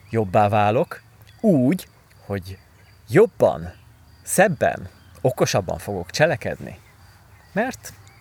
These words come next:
ami cselekvés, annak van hatása. Aminek pedig van hatása, annak van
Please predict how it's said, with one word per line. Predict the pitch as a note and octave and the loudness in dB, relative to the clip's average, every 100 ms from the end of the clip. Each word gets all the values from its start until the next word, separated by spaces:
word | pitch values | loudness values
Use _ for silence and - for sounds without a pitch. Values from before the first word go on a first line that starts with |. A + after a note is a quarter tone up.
| - - - - _ - | -20 -20 -20 -20 _ -2
ami | C3+ G#2+ G2 G2+ | 0 0 -2 -12
cselekvés, | - F#3+ G#3+ - A2+ G2 - - - - | 0 2 2 0 -4 -6 -8 -12 -20 -8
annak | - B2 G#2+ - | -2 0 0 -2
van | F#2 | -4
hatása. | F#2 A2+ A2 G#2+ F#2+ - - - - - - - - - - | -2 -2 0 0 -2 -6 -10 -12 -20 -20 -20 -20 -20 -20 0
Aminek | C3 B2 G#2 F#2+ | 2 2 0 -2
pedig | G2+ G2 | -4 -4
van | G2+ E2+ | -4 -4
hatása, | F#2 F#3 D#3 A2+ G#2 G#2+ F#2+ - - - | 4 4 6 2 2 -4 -6 -10 -20 -2
annak | - G#2+ F2+ - | 2 2 0 -4
van | F2 | -4